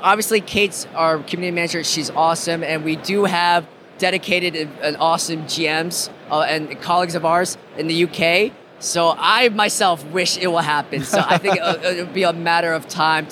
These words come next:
Speaker 1: to figure out the infrastructure and how we can launch it. But I never say never. I hope we can do it. And then that's a great idea.
Speaker 2: Brilliant.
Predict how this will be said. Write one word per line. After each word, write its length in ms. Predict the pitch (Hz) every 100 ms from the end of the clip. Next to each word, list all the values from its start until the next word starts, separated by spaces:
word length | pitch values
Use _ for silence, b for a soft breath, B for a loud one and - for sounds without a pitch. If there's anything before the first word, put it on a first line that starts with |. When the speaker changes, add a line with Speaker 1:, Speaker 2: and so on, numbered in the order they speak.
| -
Speaker 1:
to 180 | 156 147 - - -
figure 240 | 175 160
out 120 | 175
the 100 | 170
infrastructure 560 | 151 160 156 160 143 156
and 80 | 147
how 220 | 135 147
we 100 | 147
can 280 | - 147 135 - -
launch 340 | 151 147 -
it. 160 | 151 107 -
But 220 | 160 151 - -
I 220 | - 147 143
never 160 | 156 185
say 140 | 190 185
never. 220 | 175 175
I 140 | 151
hope 180 | 156 165
we 80 | 175
can 140 | 165
do 160 | 151 151
it. 160 | 120 -
And 140 | 123 147
then 80 | 156
that's 160 | 175
a 40 | 165
great 200 | 175 156
idea. 340 | 151 147 110 - - 143
Speaker 2:
Brilliant. 420 | 165 165 160 151